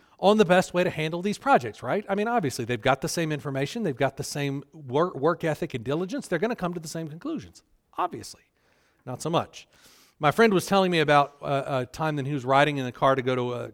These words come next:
conference of some kind. He's listening to one side of a phone conversation as one of these men talked with another on the phone for two hours as they argued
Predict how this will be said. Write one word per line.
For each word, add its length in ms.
conference 420
of 100
some 180
kind. 320
He's 140
listening 600
to 200
one 380
side 280
of 80
a 100
phone 260
conversation 680
as 160
one 180
of 80
these 180
men 180
talked 260
with 100
another 320
on 80
the 60
phone 260
for 220
two 440
hours 720
as 140
they 140
argued 680